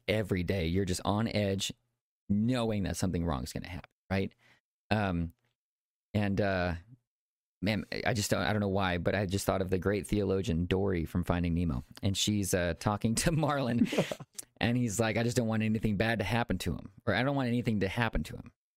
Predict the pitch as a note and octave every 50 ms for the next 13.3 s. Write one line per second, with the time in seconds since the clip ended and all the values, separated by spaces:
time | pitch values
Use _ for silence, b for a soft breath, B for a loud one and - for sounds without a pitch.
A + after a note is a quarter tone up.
0 | _ _ _ _ _ _ _ _ _ _ _ _ _ _ _ _ - G2+ A2 A2+
1 | - - _ _ _ _ _ _ _ _ - A2+ A2+ A#2 B2+ G2+ G#2 G2+ F#2 A2
2 | A2 G2 G2 A2 A#2 A2+ - - G#2+ - - G2 F#2 D#2+ D#2+ D#2+ G2 A2 A2 G#2
3 | G#2 G2+ - B2 G#2+ F2 G#2 G2+ - - - A2 B2 A2 - G2 - G2+ F#2 G#2
4 | G#2 G2 F#2+ - F#2+ F2+ F2+ F#2+ A#2 A2+ G2 F#2+ - - - D#2+ E2+ D#2 - -
5 | E2 F#2+ G#2 G2+ G#2 B B B B B B B _ _ _ _ _ - A2+ A2
6 | G#2 - A2 G#2+ - C3 A#2 B2+ D3 F3 F3 C#3 A#2+ - - D3 D3+ C#3+ G#2+ G#2
7 | A2+ A2+ A2 - - A2+ A2+ G#2+ - - - A#2 A2+ A#2 A#2+ - A2+ F#2+ G#2 G2+
8 | F#2 - G2 - - G2+ F#2+ F#2 F2 F#2 F#2 F#2+ F#2 F#2 F#2 F#2 - - G2 G2
9 | F2+ D2+ G2+ G2+ G#2+ A2 A2+ - - - F#2+ F2+ F#2 E2 D#2+ E2 - - - -
10 | - - A2+ - - B B B B B B _ _ B2 C3+ D3 C#3+ F#3+ F#3 -
11 | - C#2+ A#2+ B2 A#2 - - A2+ C3 C#3 C3 E3 E3 D3 B2+ A2+ - - - G#2+
12 | - - - D3+ A#2 B2 - - G#2+ F2+ E2+ - - - G#2 F#2 - - D#2 D2
13 | - E2 D#2+ D#2+ D#2 D2+